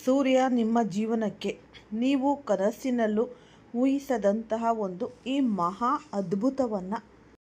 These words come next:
ಉದಯವಾಗಲಿದ್ದಾನೆ. ಇದು ಅದೇ ದಿನ ಭಾಗ್ಯದ ಚಕ್ರ ಸಂಪೂರ್ಣವಾಗಿ ತಿರುಗಿ ಇತಿಹಾಸವೇ ತನ್ನನ್ನು ತಾನೇ ಮರುಕಳಿಸುವ ದಿನ.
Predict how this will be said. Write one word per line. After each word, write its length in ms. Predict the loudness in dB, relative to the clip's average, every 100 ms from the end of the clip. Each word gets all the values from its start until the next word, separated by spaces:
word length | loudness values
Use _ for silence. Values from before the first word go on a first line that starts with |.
| -20 -20 -20 -20 -20 -20 -20 -20 -20 -6 -2
ಉದಯವಾಗಲಿದ್ದಾನೆ. 1300 | 2 4 6 6 4 4 2 2 0 0 0 -2 -10 -18 -20 -8
ಇದು 260 | -4 0 0 0 -4
ಅದೇ 400 | -2 2 2 2
ದಿನ 220 | 2 2 2 2
ಭಾಗ್ಯದ 480 | 0 0 -2 -4 -2 -2
ಚಕ್ರ 360 | -4 -6 -2 -4 -2
ಸಂಪೂರ್ಣವಾಗಿ 920 | -2 -2 0 0 2 2 0 -2 -4 -4
ತಿರುಗಿ 540 | -2 -2 0 -4 -8 -6
ಇತಿಹಾಸವೇ 880 | -2 0 0 0 -2 -4 -4 -2 -4
ತನ್ನನ್ನು 600 | 0 0 0 0 0 -2
ತಾನೇ 440 | -2 -2 -4 -8 -4
ಮರುಕಳಿಸುವ 840 | 0 2 0 0 -2 -2 -6 -2 -2 -2
ದಿನ. 140 | -4